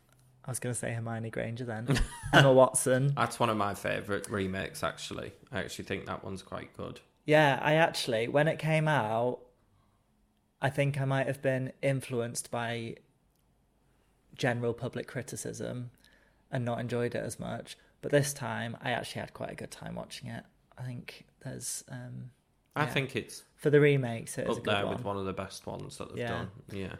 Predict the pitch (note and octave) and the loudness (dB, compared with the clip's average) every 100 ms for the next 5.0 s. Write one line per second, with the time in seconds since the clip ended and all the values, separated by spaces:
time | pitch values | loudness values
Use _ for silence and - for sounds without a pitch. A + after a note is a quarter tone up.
0 | - _ - B2+ - - B2 A2 A2+ - | -16 _ -6 -6 -6 -10 -8 -8 -10 -4
1 | D3+ D3+ C#3 D3 C#3+ C3 - A#2+ A2+ A2 | -2 0 0 -2 -2 -6 -4 -4 -2 -4
2 | A2+ - G2 G2 G2+ - - - D3 A#2 | -8 -8 -8 -8 -6 -8 -6 0 2 2
3 | F2+ F#2 G2 G2 - _ _ A#2 A2+ - | 0 0 -2 -2 -10 _ _ -4 -2 -2
4 | G#2 G2+ G#2 - - G#2+ - - - - | -2 -2 -4 -6 -6 -6 -4 -4 -4 -10